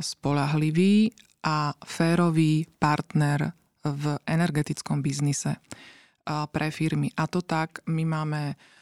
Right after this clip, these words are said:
obrovský záber aj na masový trh, aj potom na živnostníkov, na malé, na stredné, na väčšie, e, firmy. My si veľmi dávame záležať na budovaní a udržiavaní, e,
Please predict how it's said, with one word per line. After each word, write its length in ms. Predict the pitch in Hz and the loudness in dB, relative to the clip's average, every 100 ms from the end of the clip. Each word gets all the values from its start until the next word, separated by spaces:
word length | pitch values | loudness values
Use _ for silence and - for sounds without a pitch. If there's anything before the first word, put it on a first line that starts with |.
| - 160 | -10 -4
obrovský 480 | 175 175 - 165 | -2 -2 -2 -4
záber 560 | 156 151 151 175 190 202 - | -2 -2 0 0 2 0 -2
aj 120 | 156 | -2
na 140 | 156 147 | 0 0
masový 420 | 151 - 151 156 | 0 0 0 0
trh, 240 | - 208 208 - - - - - | 2 2 0 -6 -16 -20 -18 -4
aj 120 | 160 | -2
potom 400 | 160 165 170 160 | -2 -2 0 0
na 160 | 175 190 | 2 2
živnostníkov, 640 | 190 165 160 - 151 147 | 2 0 -2 -4 -2 0
na 160 | 147 156 | 0 2
malé, 260 | 160 156 151 | 2 2 2
na 140 | 151 | 0
stredné, 320 | 160 170 160 | 0 0 2
na 160 | 151 147 | 4 4
väčšie, 400 | 151 - 160 147 147 | 2 0 0 2 2
e, 40 | - 156 151 151 | 2 2 2 4
firmy. 480 | 175 180 175 170 175 - - - | 4 6 6 4 2 -6 -12 0
My 160 | 165 | 2
si 160 | 170 175 | 4 2
veľmi 400 | 165 170 180 165 | 4 4 6 6
dávame 480 | 160 160 160 156 151 | 6 6 6 6 4
záležať 480 | 151 147 156 156 156 | 4 4 4 4 4
na 160 | 151 | 4
budovaní 480 | 151 160 160 151 151 | 4 6 6 6 4
a 160 | - - | 2 2
udržiavaní, 840 | 160 160 151 147 147 147 147 147 | 2 4 4 6 6 6 6 4
e, 100 | - | 2